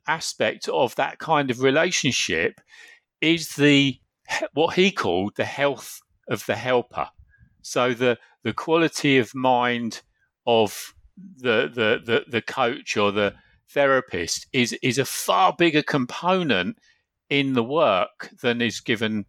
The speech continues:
credit for. Now, when I heard that, my thought went to, well, if that's true in, in my profession, which is a coach, or,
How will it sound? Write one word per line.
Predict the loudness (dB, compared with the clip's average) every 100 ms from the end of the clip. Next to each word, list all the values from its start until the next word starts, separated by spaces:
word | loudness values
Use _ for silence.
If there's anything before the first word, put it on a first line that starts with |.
| _
credit | 0 2 0 -4
for. | -6 -6 -6 _ -20 -20 -20 -20 -20 _ _ -8
Now, | -4 0
when | 2
I | 2 4
heard | 6 4 2
that, | -2 0 -2 -6 _ _ _
my | 0 2 2
thought | 4 4 4 2
went | -2 -2 -6
to, | -2 0 2
well, | 2 4 2 2
if | 0
that's | 0 -2 -2 -4
true | -2 2 4 4 4 2 0 _ _ _ _ -6
in, | -2 0 -2 -2
in | -2 -2
my | -2 -4
profession, | -4 -4 -4 -2 -2 0
which | 0 -2
is | -2
a | -4
coach, | -2 -4 -4 -8 -8 -8 -4
or, | 0 2 2